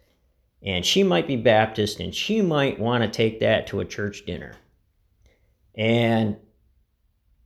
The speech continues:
I might only get maybe ten or twelve views, maybe twenty views on that video. And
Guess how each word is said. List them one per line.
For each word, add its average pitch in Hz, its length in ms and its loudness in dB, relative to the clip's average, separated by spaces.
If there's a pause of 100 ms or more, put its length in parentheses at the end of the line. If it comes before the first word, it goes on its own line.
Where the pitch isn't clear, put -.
(800)
I 185 180 2
might 233 260 2
only 151 260 0
get 123 640 2 (100)
maybe 107 300 -4
ten 127 300 -6
or 123 100 0
twelve 110 420 2
views, 107 600 0 (640)
maybe 127 300 0
twenty 131 440 0
views 127 640 2
on 113 280 0
that 107 240 0
video. 92 480 -4 (1080)
And 123 400 2